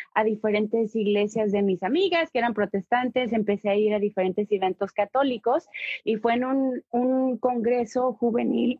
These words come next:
<clears throat> carismático donde yo tuve una experiencia en, en la hora santa, donde yo, eh, en la Eucaristía, eh, con,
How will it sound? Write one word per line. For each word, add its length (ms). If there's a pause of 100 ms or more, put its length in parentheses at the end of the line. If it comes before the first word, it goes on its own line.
<clears throat> 440
carismático 920 (380)
donde 280
yo 160
tuve 240
una 80
experiencia 720
en, 160
en 160
la 160
hora 240
santa, 520
donde 380
yo, 120 (160)
eh, 260
en 160
la 80
Eucaristía, 680 (200)
eh, 160
con, 240